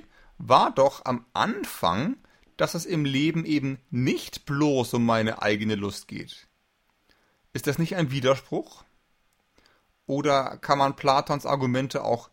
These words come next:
nicht hedonistisch verstehen?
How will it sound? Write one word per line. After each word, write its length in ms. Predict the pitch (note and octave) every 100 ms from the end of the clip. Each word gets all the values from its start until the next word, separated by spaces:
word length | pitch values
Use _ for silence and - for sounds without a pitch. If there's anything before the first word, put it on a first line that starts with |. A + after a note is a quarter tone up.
| _
nicht 440 | - C3+ D#3+ - -
hedonistisch 840 | B2+ B2 A2 G#2+ - G2+ - - -
verstehen? 640 | G#2+ G#2 A2+ G#2+ - A#2+